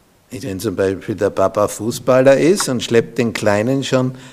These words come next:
die ganze Zeit mit auf den Sportplatz, wird der wahrscheinlich auch irgendwann diese Liebe dazu entdecken. Und wenn der Papa Skifahrer ist, ja, und den nimmt ihn mit auf die Skipiste und der kleine Knirps kann schon von klein auf da hinunter rasen,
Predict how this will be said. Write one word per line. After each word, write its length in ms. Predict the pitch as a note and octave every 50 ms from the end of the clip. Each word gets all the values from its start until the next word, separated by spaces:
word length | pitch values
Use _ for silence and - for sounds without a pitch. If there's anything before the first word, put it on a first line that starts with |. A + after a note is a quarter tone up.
| - - - - - - - - - _ - _ - - - -
die 80 | - A2
ganze 380 | A#2+ A#2+ A#2+ A#2 - - C3
Zeit 300 | - - A#2 A2 A2 A2
mit 220 | A2+ A#2+ C3 B2 C3+
auf 140 | A#2+ A#2 -
den 180 | - A#2+ A2
Sportplatz, 760 | - - - A2+ G#2+ G#2+ - - C3 D3+ G#3 - - - -
wird 320 | B2 B2+ C3 C3 C3 - -
der 200 | B2 B2+ C3 B2+
wahrscheinlich 600 | C#3 C3+ B2+ - C#3 B2+ B2+ C3 D#3 D3 C#3 -
auch 220 | - - - -
irgendwann 580 | - - A#2+ G#2+ A2 G#2 G2 - G#2+ F#2+ F#2+ F#2
diese 240 | - G2 F#2 F#2+ G2
Liebe 320 | F2 F2+ F#2 F2+ F#2 F2+
dazu 300 | F2 F2 D#2+ - - -
entdecken. 580 | E2 D#2 D#2 - - D#2 - - - - - - _ _ _ _ _ _ _ _ _ _ _ _ _ _ _ _ _ _ _ _ _ -
Und 140 | - G2 F#2+
wenn 160 | G2 G2 F#2
der 80 | G2+ F#2+
Papa 260 | F#2+ G2+ G2 - F#2+
Skifahrer 600 | - - B2+ C3+ C3 - C#3 C3+ C#3 D3 C#3+ D#3
ist, 360 | F3 F#3 F#3+ - - - - -
ja, 120 | - B2
und 140 | B2 A#2+ A#2+
den 120 | B2 A#2+
nimmt 200 | A#2+ B2 B2 B2
ihn 120 | C3 B2 A#2+
mit 180 | B2 C3 B2+ B2+
auf 120 | A#2+ B2
die 120 | - - A2+
Skipiste 680 | - - C3 - - - C3+ - - - - D#3 C3+ - _ _ _ _ - - - _ _ -
und 180 | A2 G2 -
der 80 | A2 G#2+
kleine 340 | - - A#2+ A2+ A2+ A#2 A2+
Knirps 400 | - A2+ A#2 B2 A#2+ - - -
kann 200 | - B2+ B2 A#2
schon 180 | A#2+ A#2+ A#2 G#2+
von 200 | - A#2+ G#2 -
klein 280 | - A2 G#2 A2 A#2+
auf 160 | B2 A#2 -
da 120 | - A#2+ A2+
hinunter 500 | G#2+ A2+ A2+ A2 A2+ B2+ B2+ B2+ A#2+ A2+
rasen, 440 | A#2 A2 A#2 A#2+ - - D3 C#3